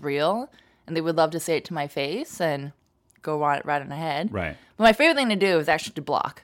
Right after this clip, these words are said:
Speaker 1: I block
Speaker 2: You just
Speaker 1: people.
Speaker 2: block 'em.
Speaker 1: I just block 'em. 'Cause I'm like, if you're hating on me, then you don't have the right to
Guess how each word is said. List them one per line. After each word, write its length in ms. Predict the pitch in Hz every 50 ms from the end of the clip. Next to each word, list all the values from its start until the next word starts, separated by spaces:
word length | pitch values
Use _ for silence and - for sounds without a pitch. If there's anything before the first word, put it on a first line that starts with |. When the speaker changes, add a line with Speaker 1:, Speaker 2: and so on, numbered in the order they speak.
| _ _ -
Speaker 1:
I 60 | 180 175
block 320 | - 170 180 180 170 165
Speaker 2:
You 60 | 101
just 120 | 98 101 -
Speaker 1:
people. 140 | - - 92
Speaker 2:
block 180 | - 87 - -
'em. 180 | 73 73 76 - -
Speaker 1:
I 60 | 202
just 80 | 190 190
block 200 | - 196 185 185 175
'em. 60 | 165
'Cause 80 | 170 233
I'm 100 | 254 277
like, 180 | 294 277 277 - - - - - - - _ -
if 120 | 277 285
you're 200 | 339 427 554 539
hating 280 | 254 262 240 294 320 311
on 140 | 311 320 330
me, 100 | 330 339 330
then 200 | 294 247 220 214
you 300 | 233 294 302 269 220 214
don't 200 | 214 214 214 208
have 140 | 240 214
the 100 | 190 185 151
right 320 | 165 170 156 - - _ -
to 380 | - 170 160 156 151 147 147